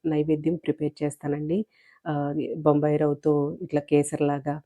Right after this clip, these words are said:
పొంగలన్నం, అటుకుల పాయసం, ఇట్లా సింపుల్‌గా అయిపోయేవి చూసుకుంటాను. పొద్దున్నే కొంచెం హడావిడి కూడా ఉంటది కదా, బాక్సులు పెట్టే హడావిడి ఉంటది కాబట్టి. ఇంకా ఆ రోజైతే ఇట్లా ఈ చేశానన్నమాట. ఇది కేసరిలాగా చేశాను స్వామివారికి. ఇంకా కృష్ణయ్య దగ్గరికి, ఇంకా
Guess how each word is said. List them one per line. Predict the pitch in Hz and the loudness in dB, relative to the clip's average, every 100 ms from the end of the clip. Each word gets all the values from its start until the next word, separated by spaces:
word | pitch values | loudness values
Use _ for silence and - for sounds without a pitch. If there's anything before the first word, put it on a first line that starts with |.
| _ _ - _ - | _ _ -20 _ -16
పొంగలన్నం, | - - - 147 147 147 143 143 151 _ _ _ _ | -12 -8 2 4 6 4 4 0 -2 _ _ _ _
అటుకుల | 151 147 165 151 | -4 -2 0 0
పాయసం, | 151 143 139 143 147 | 0 -2 -2 -4 -6
ఇట్లా | 156 151 - _ | -2 -2 -2 _
సింపుల్‌గా | - 160 151 156 160 | -8 -6 4 6 6
అయిపోయేవి | 151 147 156 147 180 156 | 4 4 4 4 2 -2
చూసుకుంటాను. | 147 - 147 147 156 208 | -2 0 0 2 0 4
పొద్దున్నే | 165 151 160 | 4 6 4
కొంచెం | 156 156 160 | 4 2 2
హడావిడి | 156 156 151 151 | 4 6 4 6
కూడా | 156 | 4
ఉంటది | 147 151 151 | 2 0 0
కదా, | 156 170 190 156 | 0 -6 -8 0
బాక్సులు | 156 147 165 156 | 0 0 -4 -4
పెట్టే | 147 156 | -4 -2
హడావిడి | 147 147 147 147 | -2 -2 -2 -6
ఉంటది | 143 147 | -6 -8
కాబట్టి. | - 143 - - 170 220 _ _ _ _ 165 | -8 -12 -12 -4 -2 -2 _ _ _ _ -2
ఇంకా | 151 156 | 2 4
ఆ | |
రోజైతే | 151 151 151 220 | 6 4 2 2
ఇట్లా | 202 147 143 - | -2 -2 -4 -2
ఈ | 151 147 143 151 - 156 | 0 0 -2 -6 -2 -2
చేశానన్నమాట. | 151 160 147 143 139 | 0 -2 -2 -4 -4
ఇది | 139 | -8
కేసరిలాగా | - 147 - 151 143 151 | -2 -2 0 -2 -2 -2
చేశాను | 143 143 147 | -2 -4 -8
స్వామివారికి. | 151 147 143 143 143 - 156 _ _ _ _ - | -6 -2 -2 -2 -2 -4 -12 _ _ _ _ -10
ఇంకా | 170 151 147 | -4 0 0
కృష్ణయ్య | 151 147 165 156 | 0 0 2 2
దగ్గరికి, | 151 147 151 214 | 2 0 2 0
ఇంకా | 180 247 | 2 -2